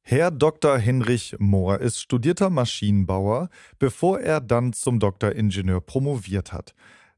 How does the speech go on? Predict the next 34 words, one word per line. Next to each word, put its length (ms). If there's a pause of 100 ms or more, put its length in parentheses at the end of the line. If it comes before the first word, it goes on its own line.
Danach 360
war 240
er 80
Entwicklungsingenieur 840
für 140
Motorenanlagen 840
bei 100
der 140
Blom 280
und 140
Voss 400
A 100
G 280
in 340
Hamburg 480
im 140
Bereich 360
Maschinenbau 840 (180)
und 320
danach 320
Leiter 400
der 220
Entwicklung 420
und 80
Berechnung 380
Motorenanlagen, 880
ebenfalls 380
bei 100
der 120
Blom 220
und 120
Voss 320
A 80
G. 260